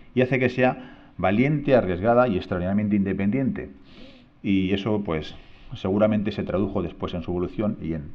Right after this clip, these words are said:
y en un afán de superación tremendo. Dice, "Fotografío todo lo que puedo ser expuesto a la luz. La razón por la cual tomé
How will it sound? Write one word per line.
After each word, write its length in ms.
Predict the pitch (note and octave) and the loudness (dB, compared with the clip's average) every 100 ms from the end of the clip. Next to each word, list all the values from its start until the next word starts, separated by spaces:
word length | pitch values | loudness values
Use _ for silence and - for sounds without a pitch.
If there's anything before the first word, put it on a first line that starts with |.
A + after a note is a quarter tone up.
| - | -8
y 60 | G2+ | -2
en 60 | |
un 80 | G2+ | 0
afán 220 | G#2+ A2 | 2 2
de 60 | G#2 | 0
superación 460 | G2+ F2+ - - F2+ | 0 -2 -4 -4 -4
tremendo. 440 | F2+ A2 G#2+ E2+ - - - - | -2 -2 -4 -6 -12 -18 -12 -2
Dice, 220 | A#2+ G#2+ | -2 0
"Fotografío 600 | A2+ G#2 G#2 G#2 E3+ E3+ | 0 2 4 4 4 4
todo 180 | E3 D#3 | 4 4
lo 120 | C#3+ | 6
que 100 | G#2+ | 4
puedo 280 | G2+ D3+ C3+ | 2 2 2
ser 140 | A#2+ | 0
expuesto 400 | G#2 - B2+ - | -4 -2 -2 0
a 40 | G2+ | 2
la 80 | |
luz. 220 | F#2 G2 - - - - | 2 0 -4 -12 -12 2
La 160 | A2 | 4
razón 380 | G2 G2 C3+ C#3+ | 6 4 4 4
por 120 | C#3 | 4
la 140 | C3 C3 | 4 6
cual 280 | C3+ A#2 G2+ | 6 4 2
tomé 340 | B2 C3+ - | 2 2 0